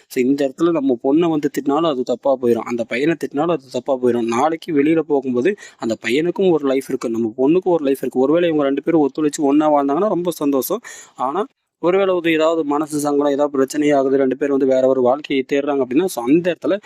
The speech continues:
நம்ம பண்ணக்கூடிய, இந்த மீடியாவுல பண்ணக்கூடிய இவ்வளவு பெரிய மீடியாவுல நம்ம ஒரு வார்த்தை கேட்கிறோம் அப்படின்னா, அது வந்து எந்த அளவுக்கு வந்து லைஃப் வந்து அஃபெக்ட் பண்ணும் அப்படின்னு சொல்லிட்டு அழகா வந்து யோசிச்சு நிதானமா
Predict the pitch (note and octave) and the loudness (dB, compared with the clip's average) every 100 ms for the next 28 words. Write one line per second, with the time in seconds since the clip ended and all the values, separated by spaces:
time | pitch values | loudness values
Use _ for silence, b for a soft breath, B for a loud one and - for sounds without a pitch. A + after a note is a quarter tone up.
0 | B B A#2+ C#3+ F#3 F3 D3 E3+ F3+ D#3+ | B B -2 0 0 0 0 0 0 -4
1 | B2+ B2 C3 E3 F3 D#3+ D3+ C#3+ D3+ F3 | -2 2 4 4 4 0 0 -4 -2 -2
2 | D3+ D3 D3+ D3+ C#3 C#3 C#3+ E3 D#3 E3+ | 0 0 0 0 2 2 2 2 0 0
3 | D3 C#3 C3 C3+ B2+ C#3 D#3+ D3+ D3 D3 | 2 4 4 4 2 0 -2 -6 -4 -4
4 | D3+ C3+ E3 E3 C#3 D3+ C3+ C3+ D3+ D#3+ | -4 -2 0 0 2 2 2 0 2 0
5 | E3 C3 F#3 A3 B - F#3+ F#3 - E3 | 0 0 -2 -2 B -6 -2 -2 0 0
6 | D3+ - D3+ - C#3+ D#3+ D#3 C#3 C3 D3+ | 0 -2 -8 -2 2 4 2 -2 -2 -2
7 | D3 A#2+ D3 E3 D3 C#3+ C3 D3 - - | 0 0 -2 -2 0 0 2 2 0 -6
8 | - F3 C3+ D3 D3 C#3+ | -2 0 2 0 0 0